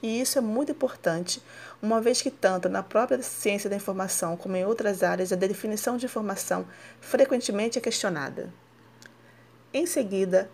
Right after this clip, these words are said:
na página cento e cinquenta, os autores afirmam: abre aspas, "discussões sobre o conceito de informação em outras disciplinas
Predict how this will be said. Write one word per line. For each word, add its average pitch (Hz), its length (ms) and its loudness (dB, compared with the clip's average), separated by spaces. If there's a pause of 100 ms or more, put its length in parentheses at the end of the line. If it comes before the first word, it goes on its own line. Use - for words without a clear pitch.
na 202 140 2
página 254 340 2
cento 277 220 0
e 294 60 -2
cinquenta, 185 640 -2 (340)
os 240 160 2
autores 247 520 4
afirmam: 156 580 -6 (320)
abre 254 240 4
aspas, - 560 -6 (460)
"discussões 294 720 2
sobre 247 220 0
o - 20 -8
conceito 254 460 4
de 240 100 -2
informação 196 800 0
em 208 160 0
outras 254 340 0
disciplinas 190 840 -4